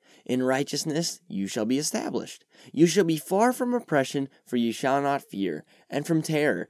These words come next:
for it shall not come near you. If anyone stirs up strife, it is not from me. Whoever stirs up strife with you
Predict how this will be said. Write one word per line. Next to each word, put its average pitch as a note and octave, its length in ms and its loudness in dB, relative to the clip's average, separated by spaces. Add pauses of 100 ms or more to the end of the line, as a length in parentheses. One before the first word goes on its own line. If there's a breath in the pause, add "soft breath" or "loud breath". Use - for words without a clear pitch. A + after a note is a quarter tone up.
(140 soft breath)
for C3+ 200 2
it G#2 80 0
shall C3+ 280 -2
not C#3+ 220 0
come D#3+ 140 -2
near G3 180 -2
you. G2 300 -2 (500)
If - 160 -10
anyone B2 260 2
stirs D3+ 280 2
up E3 100 0
strife, - 460 -6 (240 loud breath)
it C#3 120 -4
is D#3 120 -2
not F#3 220 2
from F#3+ 200 -2
me. F#3+ 320 -2 (420 soft breath)
Whoever A3+ 320 6
stirs G#3 380 4
up G3+ 160 2
strife - 720 0
with E3+ 220 2
you G3 260 0